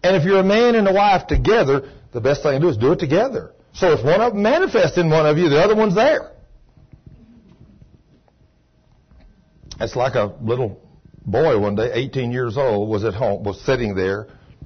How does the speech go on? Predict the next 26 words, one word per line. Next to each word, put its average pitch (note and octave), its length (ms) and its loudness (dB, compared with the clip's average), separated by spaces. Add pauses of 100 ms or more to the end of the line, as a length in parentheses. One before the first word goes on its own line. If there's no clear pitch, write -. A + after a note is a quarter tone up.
(280)
and A2+ 160 -4
his B2 160 -2
mother, G#2+ 420 -2
I A#2+ 120 0
was C3+ 180 -4
in D3 100 -2
a D3 60 -4
church B2+ 280 -4
service, G#2 440 -6 (1160)
and C#3+ 120 0
this D3 140 2
eighteen-year-old E3 540 0
boy D3+ 140 4
sitting C#3+ 220 0
here, D3+ 140 0
and B2+ 100 0
his C3 140 0
mother B2 320 0
must, B2+ 260 -4 (100)
must G3+ 200 -2
have E3 140 -12
been D#3+ 120 0
about A#2+ 260 -2
forty, G2 380 -2 (1120)
I'm A2+ 160 -6
guessing, F#2+ 340 -4